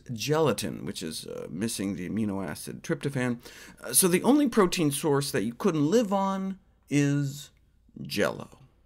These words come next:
Those eating plant-based diets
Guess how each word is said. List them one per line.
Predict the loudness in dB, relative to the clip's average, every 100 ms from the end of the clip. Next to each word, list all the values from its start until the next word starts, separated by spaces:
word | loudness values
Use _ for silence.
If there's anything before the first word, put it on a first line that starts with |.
| _ _ _ _ -20 -20 _ _ _ _ _
Those | -6 2 4 4 0
eating | -2 0 -2
plant-based | -2 -4 -2 0 0 0
diets | -4 -4 -6 -10